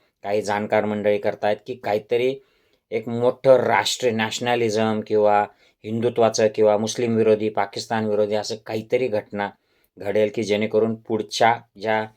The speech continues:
फेजेस आहेत इलेक्शनच्या याच्यामध्ये त्याचा प्रभाव टाकला जाईल. नाही क-, कुठली घटना घडली तर को-, काहीतरी मागचं उकरून काढलं जाईल. जसं मनमोहन सिंगांचं वक्तव्य खोट्या पद्धतीने मांडून मोदींनी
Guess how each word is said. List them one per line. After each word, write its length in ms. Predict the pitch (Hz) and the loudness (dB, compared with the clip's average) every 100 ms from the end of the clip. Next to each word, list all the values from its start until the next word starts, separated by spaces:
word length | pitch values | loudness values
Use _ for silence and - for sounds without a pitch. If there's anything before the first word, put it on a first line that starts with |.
| _ _ - | _ _ -6
फेजेस 340 | 110 101 113 | -4 -2 -2
आहेत 200 | 104 98 98 | 0 -2 -4
इलेक्शनच्या 680 | 95 95 - 95 - 101 110 | -6 -6 -8 -10 -8 -8 -6
याच्यामध्ये 640 | 95 87 - 101 95 107 131 _ _ _ | -8 -6 -4 -6 -4 -4 -6 _ _ _
त्याचा 240 | 92 117 | -10 -6
प्रभाव 340 | 127 135 139 127 | 0 4 6 6
टाकला 300 | 120 98 90 | 2 0 -4
जाईल. 200 | 80 76 _ _ _ _ _ _ _ - | -6 -12 _ _ _ _ _ _ _ -10
नाही 320 | 104 107 135 | -4 0 2
क-, 120 | 135 | 2
कुठली 420 | 117 120 117 123 | 0 0 -2 2
घटना 320 | 117 110 110 | 2 2 2
घडली 240 | 104 101 107 123 | 2 0 0 -2
तर 80 | |
को-, 220 | 123 - 110 | -2 -2 -2
काहीतरी 360 | 113 110 120 | 0 0 0
मागचं 440 | 123 113 - - 131 | 0 -2 -4 0 0
उकरून 420 | 120 117 151 147 | 2 4 4 6
काढलं 300 | 127 110 107 | 4 4 0
जाईल. 220 | 92 98 - _ _ _ 95 | -2 -6 -10 _ _ _ -6
जसं 280 | 104 - | -4 0
मनमोहन 420 | 117 110 117 131 131 | 0 0 2 2 2
सिंगांचं 540 | 127 120 117 113 120 | 0 0 0 0 2
वक्तव्य 560 | 113 107 - 113 110 117 | 2 0 -2 0 2 0
खोट्या 300 | - 123 117 | 0 2 4
पद्धतीने 480 | 139 135 123 120 120 | 6 6 6 4 0
मांडून 340 | 117 113 110 110 | -2 -2 -2 -2
मोदींनी 560 | 107 104 107 107 107 | 0 0 -2 -2 -6